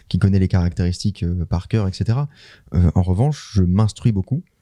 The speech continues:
je lis beaucoup, je regarde beaucoup, je consomme énormément de contenu qui m'apprend ces, ces notions-là. Donc, euh,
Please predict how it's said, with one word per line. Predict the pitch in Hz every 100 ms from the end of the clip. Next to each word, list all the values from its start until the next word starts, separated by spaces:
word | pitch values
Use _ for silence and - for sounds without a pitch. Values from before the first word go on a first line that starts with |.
| _
je | 90 85
lis | 92
beaucoup, | 131 107 - 104
je | 95
regarde | 82 107 123 113
beaucoup, | 101 - 95
je | 92
consomme | 87 - 87
énormément | 101 95 92
de |
contenu | 87 87 127 170 - - - _
qui | -
m'apprend | 208 117 160 160 - _ _
ces, | - 92 87 82
ces | 82 -
notions-là. | 87 82 87 85 - _ _ _
Donc, | 92 -
euh, | 95 85